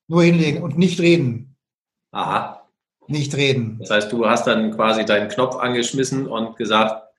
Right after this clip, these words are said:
Speaker 2: „Jetzt gucke ich mal, was bei dir ist“, und, äh, ähm, dann
Speaker 1: Genau.
Speaker 2: hast du dieses, die, diese Erfahrung gesehen, sage ich jetzt mal.
Speaker 1: Ja, dieses, diesen Missbrauchsthema, ja genau, dieses Missbrauchsthema. So, ja.
Speaker 2: Mhm.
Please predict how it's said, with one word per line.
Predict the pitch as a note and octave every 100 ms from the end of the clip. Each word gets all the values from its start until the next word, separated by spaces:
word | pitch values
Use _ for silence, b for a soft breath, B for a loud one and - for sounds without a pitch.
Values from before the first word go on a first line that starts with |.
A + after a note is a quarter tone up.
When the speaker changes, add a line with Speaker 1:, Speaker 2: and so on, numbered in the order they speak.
| B B B B B
Speaker 2:
„Jetzt | B2+ -
gucke | B2 B2
ich |
mal, | A#2+ A#2
was | A2+ A#2
bei | A2
dir | A2 G#2+
ist“, | D3+ D#3
und, | B2 A#2 A#2 -
äh, | G#2+ G#2+ G#2+ G#2+ G#2+
ähm, | G#2+ G#2
dann | - -
Speaker 1:
Genau. | C#3 C3+ C3
Speaker 2:
hast | A#2 -
du | A2+
dieses, | A2+ G#2+ G#2+ - _ _ _ _ _ _ _
die, | C3 C3
diese | B2+ A#2+ A#2 A2+ A#2
Erfahrung | A2 - B2 A#2+ A#2
gesehen, | G#2+ F#2 F#2 F2+ D#2 _ -
sage | G2 F2 E2
ich |
jetzt | F2 -
mal. | D#2+ - _ _ _ -
Speaker 1:
Ja, | - G3 G#3 D#3+ D#3
dieses, | E3+ E3+ - - D#3
diesen | E3 D3
Missbrauchsthema, | E3 - D#3 C#3 - C#3 C#3+
ja | C3+
genau, | C3+ B2+
dieses | B2+ A#2+ -
Missbrauchsthema. | C3+ C3 B2+ B2+ A#2 A2 -
So, | - A2
ja. | B2+ C3+ -
Speaker 2:
Mhm. | F#3+ G3